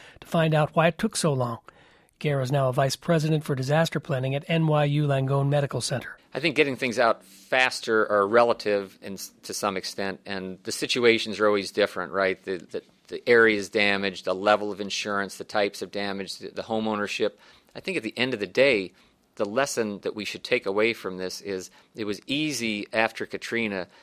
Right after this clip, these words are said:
Speaker 2: to, to blame governments in the South. In this case,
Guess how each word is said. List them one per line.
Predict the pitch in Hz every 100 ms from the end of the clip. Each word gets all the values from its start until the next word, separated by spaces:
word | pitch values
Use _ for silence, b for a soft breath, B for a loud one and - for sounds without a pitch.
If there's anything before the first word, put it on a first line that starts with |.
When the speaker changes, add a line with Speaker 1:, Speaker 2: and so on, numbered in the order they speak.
| b b -
Speaker 2:
to, | 98 92 _ -
to | -
blame | 98 104 107 110 110 107 104 - b b -
governments | 110 107 98 90 85 - - _ _ _ -
in | 101
the | 90
South. | - 92 64 50 _ _ _ _ -
In | 104 120
this | 143
case, | - 117 98 85